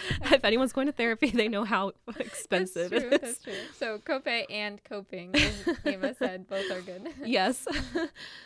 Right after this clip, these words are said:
Speaker 2: So when I told my parents I wanted to go to therapy, it was definitely something very new for them.
Speaker 1: Mm-hmm.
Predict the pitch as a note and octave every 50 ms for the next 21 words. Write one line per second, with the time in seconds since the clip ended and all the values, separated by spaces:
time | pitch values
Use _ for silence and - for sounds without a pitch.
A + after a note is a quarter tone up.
0 | - - _ _ - - - A#3+ A#3 A3+ A3 A3 A3+ A3 F#3+ G#3 G#3 G#3+ A3+ A3+
1 | A3+ - A3+ G3+ G3+ G3+ G3+ F#3+ F3 E3+ F#3 - G3 F3+ F3+ F3+ F3 - - -
2 | _ F3+ E3+ E3+ E3+ F3 E3+ E3 E3+ E3+ - E3 E3+ E3 E3 - - E3+ D#3+ E3
3 | - - D#3+ D#3 E3 - - _ F#3+ F3 - F3+ F3+ F3+ E3 D#3+ - - E3 D#3+
4 | - - F#3 F3 - F#3 F#3 F3+ - - F#3 E3 E3 - _ F3+ E3+ E3 E3 D#3+
5 | E3 D#3 D#3+ D#3+ D#3+ D#3+ D3+ D3 D3+ - D#3+ D#3 - - E3+ F#3 F#3 F#3+ - _
6 | _ G#3+ G#3 G3